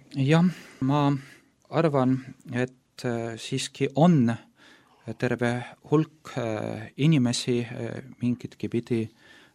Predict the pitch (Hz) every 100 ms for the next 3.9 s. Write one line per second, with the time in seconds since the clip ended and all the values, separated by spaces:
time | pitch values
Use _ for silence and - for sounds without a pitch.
0 | - 113 107 107 120 127 - 127 113 113
1 | 101 101 147 - - 107 - 117 107 -
2 | - - - _ - 131 131 113 - 120
3 | 135 - - 196 131 - 107 98